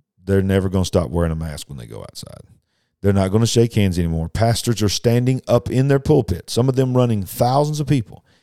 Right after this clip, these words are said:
saying to their congregation, "We're not afraid. We have fear, but out of the, for the sake of caution, we've made it a church policy, even when this is gone,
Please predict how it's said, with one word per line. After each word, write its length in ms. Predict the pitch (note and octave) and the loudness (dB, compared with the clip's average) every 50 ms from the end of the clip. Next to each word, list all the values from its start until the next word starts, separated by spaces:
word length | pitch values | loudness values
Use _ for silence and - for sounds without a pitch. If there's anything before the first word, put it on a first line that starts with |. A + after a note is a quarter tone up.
| _ _ _ _ - | _ _ _ _ -10
saying 440 | - - - B2+ C3 C3+ C3+ C#3 | -6 0 4 4 6 4 4 2
to 80 | B2 C3+ | 2 4
their 140 | C3 C3 B2 | 4 4 4
congregation, 680 | - C3+ C3 C3 C3+ C3+ C3 A#2+ G2+ - - - - - _ _ _ _ _ _ _ _ _ _ | 2 2 2 2 4 4 4 4 4 0 -4 -10 -14 -18 _ _ _ _ _ _ _ _ _ _
"We're 320 | - F2+ F2+ G2 A2+ B2+ C#3+ | -8 -2 2 4 6 6 6
not 220 | D3+ D#3+ E3+ F3 | 4 4 4 2
afraid. 580 | E3 D3 E3+ F#3+ F#3+ F3+ D3 A#2+ G#2 F#2+ - - _ _ _ _ _ _ _ - | 0 0 0 2 2 2 2 0 -2 -4 -8 -14 _ _ _ _ _ _ _ -2
We 160 | F#2+ A2+ A#2 | 2 4 4
have 200 | C3+ C#3+ C#3+ B2+ | 4 4 2 0
fear, 480 | - F#3 F#3 D#3+ B2+ G2+ F#2 F2+ F#2 _ _ _ _ _ _ _ _ _ _ _ _ | 0 2 4 4 4 4 2 0 -2 _ _ _ _ _ _ _ _ _ _ _ _
but 140 | - G#2 G#2 | 0 2 4
out 120 | A2 A2+ A2+ | 4 4 4
of 80 | G#2+ | 2
the, 220 | G#2 G2 F#2 - _ - | 0 -2 -4 -6 _ -8
for 160 | - A2+ G#2+ | -2 0 0
the 80 | G2 F2+ | 0 0
sake 320 | - - B2 B2+ B2+ - | 0 2 2 2 2 0
of 80 | D3 - | -6 -4
caution, 640 | - C#3 C#3 C#3+ B2+ - - G2 F2 E2+ E2 - _ _ _ _ _ _ _ | 0 2 4 4 2 2 0 -4 -4 -6 -8 -12 _ _ _ _ _ _ _
we've 360 | - G2 G2+ A#2+ C#3+ D#3 C#3+ | -8 0 2 4 4 4 4
made 240 | C#3+ D3 C#3 C#3+ C3+ | 2 2 2 2 2
it 100 | C3 A2 | 2 0
a 80 | G#2+ G2 | 0 -2
church 380 | - - C3+ B2+ B2 - - | 0 0 0 0 0 -2 -2
policy, 580 | - B2 A#2 A2 G2 F#2+ - - F#2+ F#2 - A2 | 0 0 2 2 0 -2 -2 -4 -4 -4 0 0
even 220 | A#2 A#2 A#2 A2+ | 0 0 0 0
when 120 | A2 A2 G#2+ | -2 -2 0
this 200 | G#2+ G#2 - - | 0 -2 -2 -2
is 140 | G2 F2 F2 | -6 -6 -2
gone, 400 | G2+ G2+ F#2+ F2 E2 E2 D#2+ | -2 -2 -2 -2 -4 -8 -10